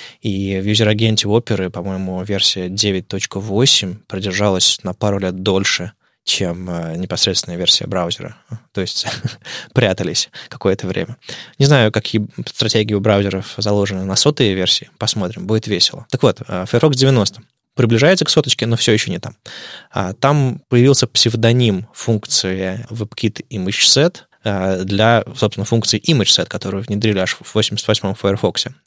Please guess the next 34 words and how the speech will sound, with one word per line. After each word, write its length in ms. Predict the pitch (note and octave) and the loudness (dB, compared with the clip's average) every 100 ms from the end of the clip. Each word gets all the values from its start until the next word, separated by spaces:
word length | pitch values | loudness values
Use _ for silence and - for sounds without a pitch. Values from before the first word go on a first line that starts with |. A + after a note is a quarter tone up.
| - | -14
А, 340 | G#2+ G2 G#2 F#2+ | -8 -6 -6 -4
и 80 | G#2+ | -2
смешно, 460 | - A2+ - B2+ | 0 0 2 2
что 500 | D3 - G#2+ G#2+ G2+ - | 0 0 2 2 2 0
я 200 | A#2 G#2+ | 0 2
где-то 200 | G#2+ G#2+ | 2 0
в 60 | |
мае 340 | A2 A2+ A2 G2 | 0 2 2 0
написал 420 | G2 - - G2+ | -2 0 0 0
твит, 360 | G2+ A2+ D3 - - _ | 0 0 0 -4 -20 _
а 120 | - - | -10 -4
все 180 | - | -2
такие: 340 | G#2+ G#2 G#2 G2 | -2 -2 -2 -2
«М, 220 | F#2+ G#2+ _ | -2 -8 _
браузерные 720 | - A2 B2 A2 C3+ F#3 F#3 F3+ | -6 -6 -6 0 4 4 6 4
префиксы 340 | F#3+ F3+ - | 4 2 2
больше 280 | D3+ E3 D#3+ | 4 4 4
не 80 | D3 | 2
нужны». 640 | D#3 D#3 C#3+ G#2 - G2+ _ | 2 4 4 2 -4 -10 _
А 80 | A2 | -4
Firefox 420 | A2 G#2+ A#2 A2+ - | 0 0 0 -2 2
берёт 260 | A2+ C#3 | 4 4
и 40 | A#2 | 0
продолжает 600 | - G#2 G2 A2 A2 - | -2 2 4 4 2 0
внедрять 400 | G2+ G#2+ A2 - | 0 2 0 0
псевдонимы 800 | - A2+ G#2 G#2+ G2 G#2+ G#2 | 2 2 4 4 4 2 0
для 200 | F#2 F2+ | 0 0
разных 320 | F#2+ F#2+ G2 G2 | 2 0 -2 -4
всяких 280 | - - - | -4 -4 -6
фич 260 | - G#2+ | -4 -4
в 60 | - | -4
платформенных. 600 | - F#2+ - G2+ - - | -4 -4 -2 -2 -4 -6
Это 140 | - - | -6 -4
почему? 380 | - D3 F2+ | 0 0 0